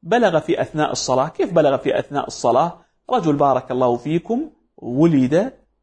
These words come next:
آه، عند أذا-، يعني، آه، ولد عند أذان الظهر في، يعني، أو رجل ولد، آه، يعني، وقت الظهر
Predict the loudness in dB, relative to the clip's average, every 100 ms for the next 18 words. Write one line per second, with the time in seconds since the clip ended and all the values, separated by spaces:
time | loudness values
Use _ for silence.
0 | _ -2 2 4 4 4 4 4 2 4
1 | 2 2 2 2 2 0 0 0 -2 -2
2 | -2 0 0 0 0 2 2 0 -2 0
3 | 0 0 -2 -2 -4 -2 -2 2 2 4
4 | 2 0 0 0 0 2 2 2 0 -6
5 | 0 0 0 -2 -14 _ _ -12 -4 -2
6 | 0 -2 -2 -2 0 -2 2 2 0 0
7 | 2 2 2 2 2 0 2 0 0 0
8 | 0 0 2 2 0 0 -2 2 2 0